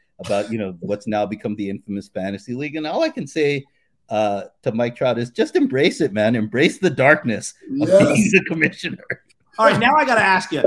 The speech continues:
Speaker 3: number one overall pick all time. Who are you taking in fantasy basketball of all the players you've ever seen? Who's the guy? Forget baseball. I wanna know who your number one overall pick, if you were starting a fan-,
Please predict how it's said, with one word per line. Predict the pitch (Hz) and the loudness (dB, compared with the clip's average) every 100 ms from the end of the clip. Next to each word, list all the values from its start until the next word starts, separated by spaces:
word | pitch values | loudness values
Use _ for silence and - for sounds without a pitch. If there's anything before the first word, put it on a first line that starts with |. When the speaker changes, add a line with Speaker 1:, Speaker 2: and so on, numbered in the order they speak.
| - 160 | 0 -2
Speaker 3:
number | 214 285 320 | -4 -2 -2
one | 285 262 226 | -2 -4 -2
overall | 226 226 226 226 226 | -2 0 -2 -2 -6
pick | - 190 175 - | -8 -8 -8 -2
all | 220 262 277 | 2 2 2
time. | 285 208 143 113 - _ _ _ _ | -2 -2 -4 -10 -20 _ _ _ _
Who | - 285 | -2 0
are | 311 | 0
you | 302 | -2
taking | 269 233 226 | -2 -4 -4
in | 208 | -8
fantasy | - 202 202 208 190 | -4 -4 -4 -6 -4
basketball | 180 175 - 165 165 | -2 -2 -4 -4 -4
of | - | -4
all | - 226 277 | -4 -2 -2
the | 285 | -4
players | - 240 220 196 | -2 -2 -2 -4
you've | 196 | -2
ever | 202 196 | -4 -6
seen? | - 175 123 _ - | -10 -12 -14 _ -2
Who's | 247 277 202 | 0 0 -4
the | 208 | 0
guy? | 226 165 - - | 2 2 0 -8
Forget | 226 294 - | -6 -6 -4
baseball. | 208 160 - 123 | -4 -4 -8 -4
I | 185 | -4
wanna | 311 294 262 | -2 -4 -2
know | 240 | -2
who | 202 | -2
your | 202 185 | -4 -4
number | 196 226 240 | -6 -6 -6
one | 220 196 | -6 -4
overall | 202 185 185 - | -4 -2 -4 -6
pick, | 175 147 | -12 -12
if | 156 | -12
you | 208 | -10
were | 208 | -10
starting | - 196 190 | -8 -8 -10
a | 151 | -12
fan-, | 185 | -12